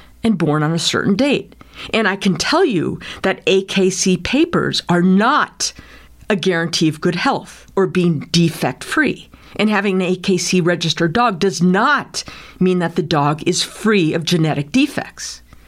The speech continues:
And furthermore, getting A K C papers from a breeder does not mean that the breeder is reputable or responsible or ethical.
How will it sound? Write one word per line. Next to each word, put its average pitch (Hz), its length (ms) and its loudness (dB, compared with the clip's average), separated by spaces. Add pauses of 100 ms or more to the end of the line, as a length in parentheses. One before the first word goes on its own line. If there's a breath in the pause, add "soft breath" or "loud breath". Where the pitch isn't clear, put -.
(320 loud breath)
And 311 180 -2
furthermore, 330 580 0 (300 loud breath)
getting 311 380 0
A 269 180 0
K 254 240 0
C 233 240 0
papers 226 680 -2
from 208 180 2
a 185 60 2
breeder 185 440 0 (220 loud breath)
does 233 180 0
not 269 380 2
mean 214 240 4
that 214 140 -2
the 214 80 0
breeder 214 400 2
is 185 100 -4
reputable 247 640 -2 (200)
or 240 120 0
responsible 226 800 -2
or - 260 0
ethical. 269 640 -2